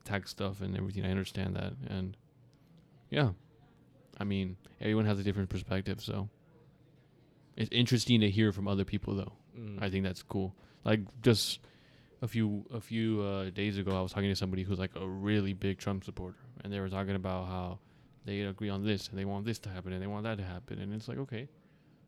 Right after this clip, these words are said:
Speaker 1: it's interesting, but, I mean, I'm not, I might not agree on everything, but it's just interesting to see what they
Speaker 2: Yeah.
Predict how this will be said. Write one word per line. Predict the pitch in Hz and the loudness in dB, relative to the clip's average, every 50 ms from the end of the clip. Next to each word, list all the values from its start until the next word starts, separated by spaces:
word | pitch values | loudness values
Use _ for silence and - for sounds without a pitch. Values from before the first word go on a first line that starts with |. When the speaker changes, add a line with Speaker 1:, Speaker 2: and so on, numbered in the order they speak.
| - - | -8 -6
Speaker 1:
it's | 117 117 - | -2 2 2
interesting, | 151 147 - 123 - - 110 104 101 110 117 | 4 4 4 2 2 4 4 4 4 4 2
but, | 107 104 98 95 95 - - - - - - - - - - _ - - - - - - - - - - - - - - _ _ _ - - - _ - - _ - | 2 4 4 4 4 0 -4 -12 -20 -20 -20 -20 -20 -20 -20 _ -20 -20 -20 -20 -20 -20 -20 -20 -20 -20 -20 -20 -20 -20 _ _ _ -20 -20 -20 _ -20 -20 _ -8
I | 107 | -4
mean, | 101 98 95 92 90 87 90 - - - - - - | -2 -2 0 -2 -2 -4 -8 -12 -16 -20 -20 -14 -6
I'm | - 107 107 | -2 2 4
not, | 107 107 104 | 4 4 4
I | 98 - - 117 113 | 2 0 -2 0 2
might | 113 113 113 | 4 4 6
not | 113 113 110 | 6 6 6
agree | 107 104 104 110 113 | 6 6 8 8 8
on | 107 104 | 10 8
everything, | 101 95 98 92 - 107 107 110 110 | 8 8 6 6 6 8 8 10 12
but | 107 104 95 95 - - - - - - - - - - - - - - - _ - | 12 12 12 12 10 6 -2 -20 -20 -20 -20 -20 -20 -20 -20 -20 -20 -20 -10 _ 0
it's | 120 107 104 - | 0 0 -2 -4
just | - - 120 110 107 | 0 2 4 4 6
interesting | 113 110 104 110 98 110 104 101 | 4 4 4 4 4 6 6 6
to | 95 | 6
see | - - 104 | 4 4 4
what | 98 95 90 | 6 4 4
they | - 98 95 92 90 90 95 - - - - - - - | 4 6 6 6 4 2 0 -4 -10 -18 -20 -20 -14 -8
Speaker 2:
Yeah. | - 127 | -6 -6